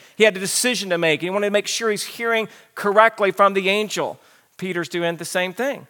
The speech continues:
In, in God's sov-, sovereign timing, and while Peter was still thinking about the vision, the Spirit says, "Behold, three men are looking for you." The Holy Spirit, as we know, at times spoke directly to the apostles and even to Philip. As we read a few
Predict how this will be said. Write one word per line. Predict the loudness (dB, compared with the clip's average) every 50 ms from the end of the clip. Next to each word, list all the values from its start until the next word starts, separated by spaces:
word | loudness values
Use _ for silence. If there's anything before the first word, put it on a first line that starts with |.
| _ _ _ -4
In, | -2 0 0
in | 2 4
God's | 4 4 4 4 2
sov-, | -2 0 2 4 4 2 2 0 -6 -12
sovereign | -6 0 2 4 4 4 2 -2 -4
timing, | -4 -4 -2 0 0 0 0 0 -2 -2
and | 0 2
while | 4 4 4
Peter | 2 -2 -6 -4 0 0 2 2
was | 0 0 -2
still | -2 -2 -2 -2
thinking | -2 -4 -4 0 0 0 0 2 0 0 0 0 -2 -6 -10 -2 2
about | 2 4 6 6 6 6 4 0
the | -2 0
vision, | 2 0 0 0 0 -2 -2 -2
the | -2
Spirit | -4 -4 -4 -2 0 2 2 2 0
says, | 0 2 4 4 4 2 2
"Behold, | 4 4 4 4 4 4 4 4 4 4 2 0 -4 -12
three | -8 -6 -4 -4 -2 -2 0
men | 2 4 4 6 6 6 6 4
are | 2 2
looking | 2 0 -2 -2 -4 -6 -4
for | -4 -4
you." | -2 -2 -2 -2 -2 -2 -2 -4 -6 -10 -16 -20 -20 _ _ _
The | 2 2 4
Holy | 4 4 2 0
Spirit, | -2 -2 -2 2 2 2 2 2 -2 -6 -12
as | -10 -8 -8
we | -4 -2
know, | 0 2 2 2 2 2 0
at | -2 -2
times | -2 0 0 2 0 0 -4
spoke | -6 -8 -8 -2 2 4 4 4 4 2 -4 -10 -16 -18 -20 -20 _ -6
directly | -2 0 2 4 6 4 4 4 2 2 2 2 2
to | 0 -4 -6 -4 -4
the | -2 0 0
apostles | 0 0 2 4 4 4 4 2 0 -2 0 0 0 0 -2
and | 0 0
even | 0 0 0 0 -2
to | -2 -2
Philip. | -2 0 2 4 4 4 2 0 -6 -20 -20 _ _ -6
As | -6 -4 -2
we | 0 2
read | 4 6 4 4
a | 2
few | -2 -4 -6 -6 -6